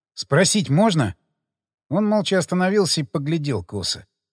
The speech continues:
Я принял это за согласие и поинтересовался, кивнув на свечи. "Откуда такая роскошь?"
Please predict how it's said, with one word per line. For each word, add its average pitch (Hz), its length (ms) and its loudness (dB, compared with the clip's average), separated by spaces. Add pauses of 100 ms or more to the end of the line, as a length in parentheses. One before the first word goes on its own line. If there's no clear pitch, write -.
(460)
Я 190 220 4
принял 185 340 2
это 151 160 -2
за 139 120 0
согласие 165 560 2
и 147 40 -4
поинтересовался, 160 920 0
кивнув 143 400 -2
на 156 120 4
свечи. 101 520 -2 (600)
"Откуда 170 420 2
такая 170 360 4
роскошь?" 160 440 2